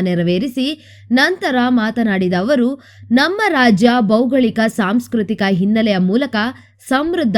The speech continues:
ಪ್ರದೇಶವಾಗಿದ್ದು, ಹಾಗಾಗಿ ಬೇರೆ ರಾಜ್ಯದ ಜನರು ಕರ್ನಾಟಕ ರಾಜ್ಯವನ್ನ ಇಷ್ಟಪಡುತ್ತಾರೆ.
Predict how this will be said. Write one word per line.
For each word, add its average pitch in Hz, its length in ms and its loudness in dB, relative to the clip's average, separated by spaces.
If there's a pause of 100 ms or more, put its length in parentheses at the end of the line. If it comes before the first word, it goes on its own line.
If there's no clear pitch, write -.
ಪ್ರದೇಶವಾಗಿದ್ದು, 190 1040 -2 (280)
ಹಾಗಾಗಿ 302 680 0
ಬೇರೆ 269 420 2
ರಾಜ್ಯದ 220 480 0
ಜನರು 202 400 2
ಕರ್ನಾಟಕ 247 640 -4
ರಾಜ್ಯವನ್ನ 190 640 0
ಇಷ್ಟಪಡುತ್ತಾರೆ. 190 920 -4